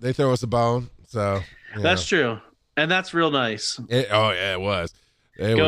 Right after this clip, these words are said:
Speaker 1: was real
Speaker 2: going
Speaker 1: nice.
Speaker 2: over there, they've got the, well, the food's, the food's all right, but the, the air-conditioned bathrooms over there.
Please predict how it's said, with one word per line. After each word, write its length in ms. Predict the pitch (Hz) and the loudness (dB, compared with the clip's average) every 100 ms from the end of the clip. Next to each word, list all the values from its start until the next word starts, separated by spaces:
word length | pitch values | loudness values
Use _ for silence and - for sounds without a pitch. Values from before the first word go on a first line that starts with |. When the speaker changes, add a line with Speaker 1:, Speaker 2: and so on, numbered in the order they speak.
| 160 | 2
Speaker 1:
was 60 | |
real 40 | 190 | 2
Speaker 2:
going 220 | 170 170 | 2 4
Speaker 1:
nice. 80 | 160 | 2
Speaker 2:
over 120 | 170 160 | 2 2
there, 340 | 156 165 160 | 2 4 4
they've 200 | 147 143 | 2 2
got 280 | 143 139 139 | 0 0 0
the, 400 | 135 127 123 120 - - - - _ _ 127 - _ _ _ _ _ - | 2 2 2 -2 -8 -20 -20 -20 _ _ -16 -16 _ _ _ _ _ -2
well, 220 | 123 113 | 0 0
the 80 | 123 | 0
food's, 420 | 170 156 135 - | 2 0 -2 -8
the 80 | 139 | -4
food's 260 | 196 202 156 | 0 2 2
all 120 | 143 | 2
right, 320 | 135 135 139 - | 4 2 0 -4
but 200 | 135 127 | -4 0
the, 220 | 131 127 113 | -2 -2 0
the 180 | 131 | 0
air-conditioned 640 | 135 147 - 147 147 143 120 | 2 0 -2 -2 0 2 2
bathrooms 460 | 123 123 135 120 | 2 0 -2 0
over 180 | 123 113 | 0 0
there. 320 | 113 110 107 | 0 0 -2